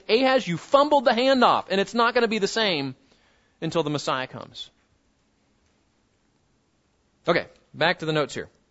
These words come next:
Are you with me? Is this making sense? Now, the timing of the child's birth is tricky. We need to acknowledge that.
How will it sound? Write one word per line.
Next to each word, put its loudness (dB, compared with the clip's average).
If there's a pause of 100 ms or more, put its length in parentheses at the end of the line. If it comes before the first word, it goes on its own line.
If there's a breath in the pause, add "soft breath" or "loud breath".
(220)
Are 4
you 4
with 4
me? 2
Is 0
this -4
making -2
sense? -8 (480 soft breath)
Now, 2 (220 loud breath)
the 2
timing 2
of 0
the 0
child's 0
birth 4
is 0
tricky. -2
We -2
need 0
to 4
acknowledge 0
that. -8